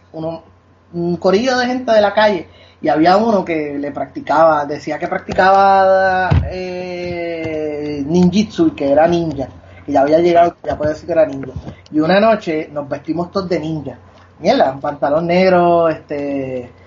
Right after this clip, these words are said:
camisa negra, y envolvíamos, y arreglábamos la camisa para ponerlas como ninja, como hacen lo, lo, lo que ahora le dicen huelguistas.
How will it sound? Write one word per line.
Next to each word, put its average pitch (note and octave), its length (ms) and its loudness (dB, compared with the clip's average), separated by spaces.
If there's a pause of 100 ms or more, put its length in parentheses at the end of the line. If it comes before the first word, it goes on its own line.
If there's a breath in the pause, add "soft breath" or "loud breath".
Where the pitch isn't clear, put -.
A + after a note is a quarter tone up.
(240 soft breath)
camisa D3 380 0
negra, E3+ 500 6
y D3+ 180 -2
envolvíamos, C#3+ 680 -4
y D3+ 100 -6
arreglábamos D3 760 0
la G3+ 120 4
camisa F#3+ 340 -2
para D#3+ 120 -6
ponerlas D3+ 300 -6
como F3 220 -6
ninja, E3+ 320 -2
como C#3+ 200 -6
hacen E3+ 240 -4
lo, D3 260 2
lo, C3+ 260 -6
lo D3+ 120 -8
que E3 80 2
ahora E3+ 200 6
le G3+ 100 4
dicen G3+ 300 -4
huelguistas. F#3 500 -6